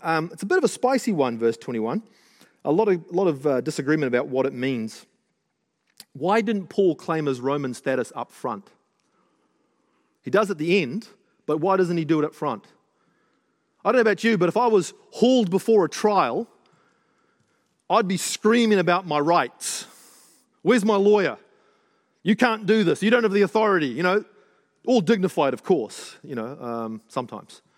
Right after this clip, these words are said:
And here's Paul, doesn't say anything. He doesn't demonstrate that he's a Roman. The best suggestion I had with this was that Paul didn't want to set a wrong precedent in the community.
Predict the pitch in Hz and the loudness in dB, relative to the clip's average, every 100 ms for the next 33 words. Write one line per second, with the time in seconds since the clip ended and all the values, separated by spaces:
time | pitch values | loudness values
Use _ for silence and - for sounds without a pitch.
0 | _ _ _ 175 269 220 - 285 180 170 | _ _ _ 0 0 0 0 2 4 2
1 | 294 _ _ _ _ 214 220 220 220 330 | -2 _ _ _ _ -2 0 0 0 0
2 | - 127 - _ 196 247 240 202 - 143 | -2 -4 -8 _ 0 0 2 -2 -6 0
3 | 247 269 247 - 220 196 190 180 170 160 | 2 2 0 0 0 2 0 0 0 2
4 | 196 285 - - - - - _ _ _ | 0 -2 -8 -20 -20 -20 -20 _ _ _
5 | 190 196 339 - - - 233 240 240 240 | 0 4 2 0 -16 -2 2 2 2 0
6 | 202 175 220 175 175 160 156 147 175 170 | 0 2 2 0 -2 -2 0 0 2 0
7 | - - 277 269 175 208 269 240 202 196 | 0 2 4 4 2 0 2 0 2 2
8 | 156 156 160 - 170 156 160 151 - 170 | 0 -4 -4 0 0 0 -4 -4 -4 -2
9 | 147 127 147 123 - 131 135 104 | -2 -6 -6 -10 -8 -8 -6 -8